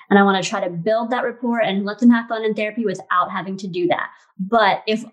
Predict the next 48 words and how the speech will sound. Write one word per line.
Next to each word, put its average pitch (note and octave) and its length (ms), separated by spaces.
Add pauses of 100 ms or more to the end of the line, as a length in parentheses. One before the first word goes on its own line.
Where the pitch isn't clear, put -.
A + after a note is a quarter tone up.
(140)
all C4 400
of B3 80
my C4 240
activities B3+ 420
that A3 120
I G3 80
have A3 320
to C4 80
do A#3+ 160
because A3+ 300
of G#3+ 80
their G3 180
goals G#3 540 (600)
are, G#3+ 580 (220)
are G#3+ 220
non-preferred G#3+ 920
for A#3 100
the G#3 120
kid, F#3 400
like, G3+ 140
if A3 120
they G#3+ 140
don't A#3 220
wanna A3+ 240
do G#3+ 160
anything, A#3+ 640 (320)
then A3 540 (200)
it's G#3 300
what A3 140
I'm G3+ 180
gonna G3+ 180
use, E3+ 500
'cause G#3 300
I, G3 260
I G#3 180
find G#3 300
that F#3 260 (200)
it - 140
will A3 120
get G3+ 220
them G#3+ 140
to G#3 120
comply G3 800
and B3+ 240
they B3+ 120
will A3+ 180
get G#3 240
something G3+ 400